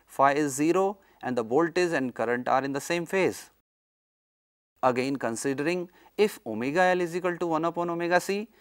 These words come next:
then we can have Z is equal to under root R square plus omega L minus one upon omega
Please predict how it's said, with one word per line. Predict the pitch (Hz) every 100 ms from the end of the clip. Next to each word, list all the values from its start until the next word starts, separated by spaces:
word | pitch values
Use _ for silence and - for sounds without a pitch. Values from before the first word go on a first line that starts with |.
| _
then | - 156 165
we |
can | 180 190
have | 156 123 135 170 156
Z | 113 143 175
is | 175 147
equal | 143 123
to | 113 143 -
under | 120 117
root | 117 -
R | 104 113 127
square | - 147 151
plus | - 175 190 - _ _ _
omega | 123 147 180 190
L | 180 185
minus | 156 151 160 143
one | 139
upon | 131 135
omega | 127 123 120 127 156